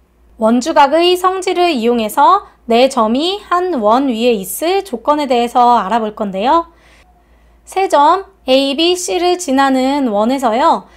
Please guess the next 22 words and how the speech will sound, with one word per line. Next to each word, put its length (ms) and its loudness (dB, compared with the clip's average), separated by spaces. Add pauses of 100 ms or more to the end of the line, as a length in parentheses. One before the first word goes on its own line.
(180)
점 360 2
D가요. 640 2 (200)
직선 600 2
에이비에 440 0
대해서 680 2
점 320 -2
C와 500 2
같은 380 -4
쪽에 300 0
있을 360 -8
때 320 -4 (340)
점 300 0
D의 340 2
위치를요. 840 -2 (240)
다음과 420 2
같이 420 -4
세 180 -2
가지의 420 0
경우로 360 -2
나눌 280 -4
수가 240 -4
있는데요. 680 -2